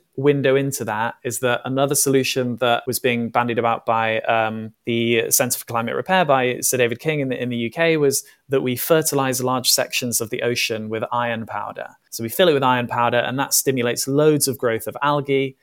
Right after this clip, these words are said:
and the algae are plants. So the plants then <laughs> pull carbon dioxide out of the atmosphere. Great, we're storing carbon dioxide, it goes into the ocean, problem solved. No, it doesn't work. We now know for sure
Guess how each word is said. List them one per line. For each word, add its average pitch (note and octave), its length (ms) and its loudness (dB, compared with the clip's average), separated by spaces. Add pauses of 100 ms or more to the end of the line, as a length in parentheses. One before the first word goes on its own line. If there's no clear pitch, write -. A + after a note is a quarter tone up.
(220)
and B2 160 -4
the B2 80 0
algae B2+ 320 0
are G#2 60 -2
plants. - 580 -2
So - 200 2
the A#2+ 60 -2
plants C3+ 380 -2
then A#2 260 -2
<laughs> - 60 -20
pull F#3+ 260 6
carbon C#3+ 260 0
dioxide B2 540 0
out A#2+ 160 0
of A2 60 -4
the A2+ 100 -4
atmosphere. - 500 -8 (360)
Great, E3 420 2
we're D#3 60 -4
storing E3 340 4
carbon C3 240 0
dioxide, A#2+ 480 0
it B2 60 -4
goes B2+ 260 2
into A2+ 140 -6
the A#2+ 80 0
ocean, A2 360 -2
problem A2 360 -4
solved. - 440 -4 (440)
No, B2+ 480 0 (240)
it - 140 -12
doesn't C#3+ 280 4
work. B2 460 2
We B2+ 100 0
now C3+ 320 2
know C3+ 260 2
for B2 160 -4
sure C#3 600 2